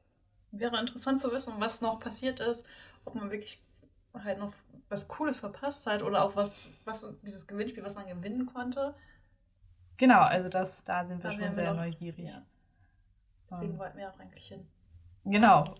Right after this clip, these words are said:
Speaker 1: Aber es war dann doch zu lang gestreckt, das Programm.
Speaker 2: Fand ich auch.
Speaker 1: Mhm.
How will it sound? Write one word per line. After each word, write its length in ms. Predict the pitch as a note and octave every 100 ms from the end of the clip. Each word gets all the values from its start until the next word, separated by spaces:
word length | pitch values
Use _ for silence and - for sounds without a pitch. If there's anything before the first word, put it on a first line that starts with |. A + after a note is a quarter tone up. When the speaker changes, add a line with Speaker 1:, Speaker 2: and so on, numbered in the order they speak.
| -
Speaker 1:
Aber 140 | G3+
es 160 | G3+ -
war 100 | G3
dann 260 | G3 G3+ G#3
doch 240 | G#3 -
zu 200 | - -
lang 200 | A3 A3+
gestreckt, 420 | - - - F#3+ -
das 140 | -
Programm. 400 | - G3+ F#3+ F#3
Speaker 2:
Fand 240 | F#3+ F3
ich 180 | D#3+ D3+
auch. 260 | - F3+ F#3 _ _ _ _
Speaker 1:
Mhm. 160 | A#3+